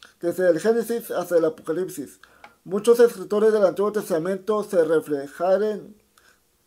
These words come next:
se refieren al Espíritu en hebreo Ruach y en griego Pneuma, Pneuma, y solo tres de los libros del Nuevo Testamento no lo mencionan, Filipenses y segunda y tercera de Juan.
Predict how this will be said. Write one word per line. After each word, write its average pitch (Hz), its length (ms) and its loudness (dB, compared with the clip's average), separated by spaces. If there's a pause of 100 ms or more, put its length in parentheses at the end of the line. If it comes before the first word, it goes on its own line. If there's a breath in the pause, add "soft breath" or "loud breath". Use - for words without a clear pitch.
(720)
se 190 140 2
refieren 208 640 6
al 175 240 0
Espíritu 214 680 -4
en 165 120 -2
hebreo 175 460 0
Ruach 180 640 2 (260 soft breath)
y 160 80 -4
en 156 80 0
griego 196 520 -2 (100)
Pneuma, 196 880 -2 (520)
Pneuma, 180 1200 0 (500 soft breath)
y 160 120 -4
solo 190 260 0
tres 220 240 4
de 220 100 4
los 190 140 2
libros 208 680 2
del 160 140 0
Nuevo 185 160 -2
Testamento 202 760 -2
no 175 100 -4
lo 196 120 0
mencionan, 156 520 -4 (600 soft breath)
Filipenses 214 720 2 (240)
y 165 180 -4
segunda 185 340 -4
y 208 40 -6
tercera 190 340 -4
de 180 120 0
Juan. 143 340 -2